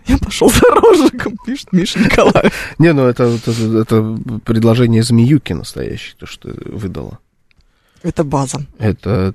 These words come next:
Speaker 2: это, это змеиное, змеиный яд. Это мерзость.
Speaker 1: Он просто позорит женщину свою.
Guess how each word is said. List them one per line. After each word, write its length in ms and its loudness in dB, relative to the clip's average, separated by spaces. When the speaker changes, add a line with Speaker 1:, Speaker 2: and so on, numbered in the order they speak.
Speaker 2:
это, 60 -12
это 200 -12
змеиное, 1120 0
змеиный 400 4
яд. 320 -2
Это 220 -8
мерзость. 480 -2
Speaker 1:
Он 160 4
просто 240 2
позорит 480 4
женщину 480 4
свою. 400 -4